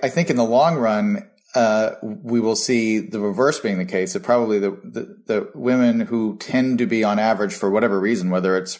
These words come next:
neurological or whether it's cultural, tend to be better at collaboration, tend to be better at kind of speaking across disciplinary lines,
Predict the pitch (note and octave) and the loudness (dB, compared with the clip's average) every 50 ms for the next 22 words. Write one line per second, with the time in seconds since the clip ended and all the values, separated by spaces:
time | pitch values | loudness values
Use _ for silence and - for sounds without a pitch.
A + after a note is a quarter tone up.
0 | _ _ - A2+ G#2 G2+ G2+ F#2+ G2 F#2+ G2+ F#2+ G2 F#2+ F#2 F#2 F#2 F#2+ F#2 F#2 | _ _ -4 0 0 2 2 2 2 0 0 -2 -2 0 0 0 0 2 2 0
1 | F#2 F#2 F#2 - - - - - - - - - _ - - B2+ D3+ D3 - - | 0 -2 -4 -10 -14 -16 -20 -20 -20 -20 -20 -20 _ -2 0 0 0 0 0 -2
2 | G2+ F#2 F2+ F2+ F2+ - B2 B2 B2 A2 G2+ G2+ F2 - A#2 A#2 A#2+ A#2+ A2 G2+ | -2 0 0 -2 -2 0 0 2 2 2 0 -2 0 2 2 4 4 4 2 0
3 | - - - G#2 G2 F#2+ G2 G2 F#2+ G2 G#2 G2+ - - E2+ F2 F2+ F#2 F2+ - | -2 -2 0 0 2 2 0 0 0 0 -2 -2 -4 -6 -6 -6 -6 -8 -10 -12
4 | - _ - - G#2+ G2 G2 G2+ F2+ F#2+ G#2+ G#2+ G#2+ G#2 G2+ G2 G2 - - G#2 | -16 _ -8 -6 -4 -4 -2 -2 -2 0 0 2 2 2 0 0 -2 -4 -4 -4
5 | F#2 F2+ - - - A2 G#2 - - G#2 G2 G2 F#2 F#2 - G2+ F#2+ F#2+ G2+ G2+ | -4 -4 -6 -6 -4 -4 -4 -2 -2 -2 -2 -2 -4 -2 0 2 2 2 2 0
6 | - - - - G#2+ G2 - - - G#2 F#2+ F#2+ F#2+ F#2+ F#2 F#2+ G2 G2+ G2 F#2+ | -4 -8 -8 -6 -6 -6 -6 -4 -4 -2 -2 -2 -2 -2 -2 0 0 0 0 0
7 | F#2 F#2 F2+ F2+ F2 - - - | -2 -2 -2 -4 -4 -4 -8 -10